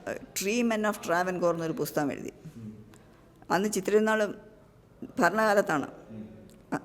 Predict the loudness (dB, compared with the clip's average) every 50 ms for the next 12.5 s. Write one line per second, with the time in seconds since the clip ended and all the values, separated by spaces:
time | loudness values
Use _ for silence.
0 | -6 -4 0 0 2 4 4 4 4 4 4 6 6 6 8 6 4 0 -2 -6
1 | -12 -14 -14 -18 -20 -20 -20 -20 -20 -20 -12 -6 -2 2 2 4 4 2 2 2
2 | 0 0 2 0 2 2 2 0 2 0 -2 -2 -2 -8 -18 -20 -20 -8 -2 0
3 | 2 6 6 6 6 4 0 -4 -6 -6 -16 -18 -20 -18 -10 0 4 6 6 8
4 | 6 6 4 4 4 4 4 6 4 4 2 2 2 2 2 4 4 2 2 0
5 | 0 -2 0 2 2 2 2 0 -4 -8 -10 -12 -12 -8 -6 -2 -2 0 0 0
6 | 0 0 4 6 6 6 8 8 8 8 8 8 6 6 4 2 4 4 4 4
7 | 4 4 2 2 0 -8 -10 -12 -14 -18 -20 -20 -20 -20 -20 -10 -4 -2 0 4
8 | 4 8 8 8 8 6 4 0 0 -2 0 2 2 2 2 2 0 -2 -4 -12
9 | -18 -20 -16 -2 -2 0 2 6 8 8 8 8 6 0 -4 -10 -12 -18 -18 -18
10 | -16 -16 -16 -16 -18 -20 -20 -20 -20 -20 -20 -12 0 4 4 6 8 6 6 6
11 | 4 6 6 4 4 6 6 6 8 10 10 10 10 8 8 8 4 2 2 2
12 | 2 2 0 -2 -4 -4 -8 -8 -10